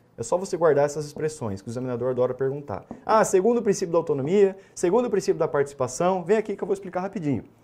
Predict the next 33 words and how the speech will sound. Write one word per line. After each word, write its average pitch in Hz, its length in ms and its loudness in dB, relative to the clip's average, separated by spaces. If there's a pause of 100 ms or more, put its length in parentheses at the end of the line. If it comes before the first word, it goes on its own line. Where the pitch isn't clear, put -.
(400)
Descentralização 208 960 8
político-administrativa. 185 1400 2
Nada 370 220 2
mais 349 220 0
é 196 160 4
do 262 120 -6
que 226 120 2
a - 20 8
existência 196 460 -2
de 175 80 -8
mais 175 200 0
de 175 60 -6
um 170 80 -6
ente 165 100 -10
federativo, 175 460 -4
todos 165 300 -6
eles 151 180 -4
dotados 139 500 0
de 139 220 -2 (240)
autonomia. 147 580 0
Rafael, 214 500 8 (200)
onde 220 320 8
é 240 80 10
que 233 100 -4
é 220 60 6
fixada 190 540 2
essa 180 160 -6
descentralização 180 680 -4
político-administrativa? 151 920 -8
A - 20 -8
resposta 139 380 -16
é - 20 -20
simples, - 480 -8